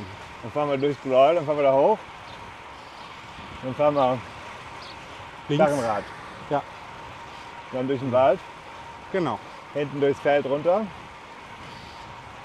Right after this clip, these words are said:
Speaker 1: Dann durch
Speaker 2: Über die Landstraße.
Speaker 1: Gümnich.
Speaker 2: Nee, Türnich.
Speaker 1: Türnich. Ja,
Speaker 2: Einmal,
Speaker 1: Türnich,
Speaker 2: einmal zum
Speaker 1: Gümnich.
Speaker 2: Schloss.
Speaker 1: So.
Speaker 2: Dann Gümnich, dann zurück.
Speaker 1: Ja. Den Track können wir hinterher auch hochladen.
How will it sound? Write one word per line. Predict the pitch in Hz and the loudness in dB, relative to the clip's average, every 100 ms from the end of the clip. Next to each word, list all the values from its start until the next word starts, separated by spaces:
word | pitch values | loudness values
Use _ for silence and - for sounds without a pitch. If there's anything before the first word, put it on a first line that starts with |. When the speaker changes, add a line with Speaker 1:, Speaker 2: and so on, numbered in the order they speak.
| - - - 101 | -16 -16 -8 0
Speaker 1:
Dann | 127 135 | 2 4
durch | 135 131 | 6 8
Speaker 2:
Über | 151 143 | 8 8
die | |
Landstraße. | 143 143 156 - 156 160 - 190 185 - | 8 8 6 6 8 8 8 4 2 2
Speaker 1:
Gümnich. | 160 165 185 - - - - - - - - | 2 2 -2 -4 -14 -16 -16 -16 -16 -14 -2
Speaker 2:
Nee, | 151 | 0
Türnich. | - 185 185 202 - - | 6 6 6 2 -2 -6
Speaker 1:
Türnich. | - 135 143 151 - - - - - - - - - - | 4 4 4 -2 -6 -16 -16 -16 -16 -16 -16 -16 -10 0
Ja, | 131 | 2
Speaker 2:
Einmal, | 143 | 6
Speaker 1:
Türnich, | 147 151 | 6 6
Speaker 2:
einmal | 151 | 6
zum | 147 143 | 4 4
Speaker 1:
Gümnich. | 110 | 6
Speaker 2:
Schloss. | 131 170 - - - - - - - - - - | 4 2 -2 -12 -14 -14 -16 -16 -16 -16 -16 -6
Speaker 1:
So. | 110 98 | -2 -2
Speaker 2:
Dann | - 139 | 0 0
Gümnich, | 151 180 180 160 | 2 4 2 2
dann | 156 143 | 2 2
zurück. | 147 107 - - - - - - | 0 -2 -4 -10 -10 -12 -12 -8
Speaker 1:
Ja. | 131 131 - - - - - - - - - - - - - - - - - | -6 -6 -6 -14 -14 -14 -10 -10 -10 -12 -10 -12 -12 -12 -12 -12 -14 -14 -8
Den | 143 151 - | -2 -2 2
Track | 156 175 208 - - | 8 10 10 6 4
können | 170 | 6
wir | 170 160 | 6 6
hinterher | 165 170 156 | 6 6 6
auch | |
hochladen. | 143 175 196 143 123 110 127 180 | 8 6 6 6 6 4 0 -4